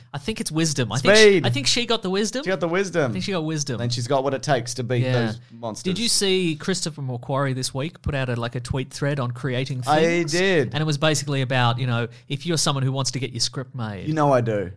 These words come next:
Speaker 1: don't just shop it around and, and hope for the best, but kind of, like,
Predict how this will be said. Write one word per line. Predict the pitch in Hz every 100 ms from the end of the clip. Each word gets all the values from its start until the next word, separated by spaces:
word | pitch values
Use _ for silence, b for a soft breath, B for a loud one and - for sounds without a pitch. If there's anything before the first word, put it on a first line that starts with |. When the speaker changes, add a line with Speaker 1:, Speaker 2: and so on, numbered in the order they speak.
| _
Speaker 1:
don't | - 147 151 151 - -
just | 131 123 - - - b b b _
shop | - - 151 -
it |
around | 127 117 120 123 123 123 120
and, | 113 110 110 104
and | 113
hope | 113 123 120
for | 113
the | 107
best, | 120 101 - -
but | 123 123
kind | 143 123
of, | 120
like, | 113 107 110